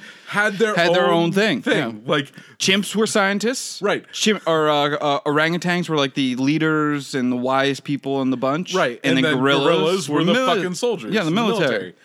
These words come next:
Speaker 1: But in this, they just fucking mishmash and
Speaker 2: Yeah.
Speaker 1: jumble 'em together.
Speaker 2: Yeah.
Speaker 1: And that's what bothers me the most about that movie.
Speaker 2: Yep.
Speaker 1: Like, if that wouldn't have happened,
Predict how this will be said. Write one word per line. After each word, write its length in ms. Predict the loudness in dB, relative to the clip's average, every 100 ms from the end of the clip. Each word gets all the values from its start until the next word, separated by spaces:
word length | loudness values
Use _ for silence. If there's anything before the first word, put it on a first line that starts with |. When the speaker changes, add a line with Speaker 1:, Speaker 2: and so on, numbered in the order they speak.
| -20 -20 _
Speaker 1:
But 200 | -2 0
in 100 | 0
this, 200 | -2 -2
they 120 | -2 -2
just 240 | -2 -4
fucking 460 | -6 -4 -6 -8 -10
mishmash 640 | -4 -2 -2 -4 -4 -4
and 100 | -4
Speaker 2:
Yeah. 140 | -2 0
Speaker 1:
jumble 160 | -2
'em 100 | -4
together. 380 | -4 -4 -4 -6 -4
Speaker 2:
Yeah. 220 | -4 -4
Speaker 1:
And 180 | -6 -2
that's 220 | -2 -2
what 140 | -4 -2
bothers 280 | -2 -4
me 100 | -8
the 80 | -8
most 200 | -6 -8
about 220 | -8 -8
that 180 | -4 -4
movie. 320 | -6 -10 -12 -14 _ -6
Speaker 2:
Yep. 180 | -6 -8 -18 _ _ _
Speaker 1:
Like, 320 | -4 -4 -6 _ _ _ _ -20 _ _ _ _ _ _ _ _ _ _ _ -4
if 200 | -4 0
that 200 | -2 -2
wouldn't 140 | -6
have 80 | -4
happened, 360 | -4 -4 -6